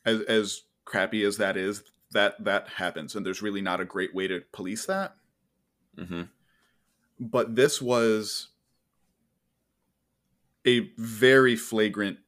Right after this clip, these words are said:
Speaker 1: violation of federal law. Some, somebody here broke federal laws with, like, a signature. Because, so what happened was, um, that boardwalk needed some repairs.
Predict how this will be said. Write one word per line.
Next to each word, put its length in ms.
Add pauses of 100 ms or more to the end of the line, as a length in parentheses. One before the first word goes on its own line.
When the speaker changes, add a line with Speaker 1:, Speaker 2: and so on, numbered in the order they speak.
(1200)
Speaker 1:
violation 600
of 120
federal 460
law. 260 (520)
Some, 320
somebody 320
here 140
broke 300
federal 380
laws 400 (420)
with, 540 (760)
like, 260
a 120
signature. 720 (920)
Because, 360
so 120
what 300
happened 520 (160)
was, 500 (580)
um, 460
that 240
boardwalk 520
needed 360
some 200
repairs. 540